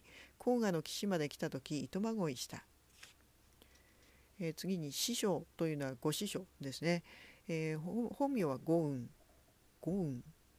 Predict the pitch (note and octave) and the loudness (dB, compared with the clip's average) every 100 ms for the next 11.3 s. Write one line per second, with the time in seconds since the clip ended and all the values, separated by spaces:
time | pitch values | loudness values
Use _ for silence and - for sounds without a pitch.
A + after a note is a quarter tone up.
0 | - D3 C#3 B2+ D#3+ D#3 C#3 B2+ C#3+ _ | -8 -6 -4 -6 -6 -4 -4 -8 -14 _
1 | - E3 C3 - E3+ - - - - D#3 | -12 -8 -8 -4 -4 -6 -14 -20 -12 -8
2 | D3 - - A#3 G#3+ F3+ C#3+ - C#3+ C3+ | -6 -6 -2 -2 -2 -4 -6 -6 -6 -4
3 | C#3+ F#3 F3 E3+ F3 C#3 C#3+ - D#3+ - | -4 -2 -4 -2 -2 -2 -6 -8 -8 -8
4 | - - - - - - - - - A#3+ | -16 -20 -20 -20 -20 -20 -20 -10 -4 0
5 | G#3 D#3 - E3 D#3+ F3 F3 C#3 C#3+ C3+ | 2 0 -2 -4 -2 0 0 0 -2 -4
6 | C3 D3+ C#3 D#3 F3+ A3+ E3+ F#3 F#3 D#3 | -4 -4 -2 0 4 2 2 0 0 0
7 | C#3 D3 - - D3 A3 G#3+ D#3+ E3 D#3+ | -2 -4 -2 0 2 4 4 4 0 0
8 | D3 C3+ D3 E3 E3 C3+ B2 C3+ C3 - | 0 0 0 -2 -2 -2 -2 -2 -2 0
9 | F3 - D#3 F3+ F#3 F3 F3 E3 C#3 - | 0 2 2 4 2 2 4 4 2 0
10 | A3 A#3 G#3 E3 - D3 D3+ D3+ D3 C3 | -2 2 2 2 -2 -4 -2 -2 -2 -2
11 | - D#3 | 4 4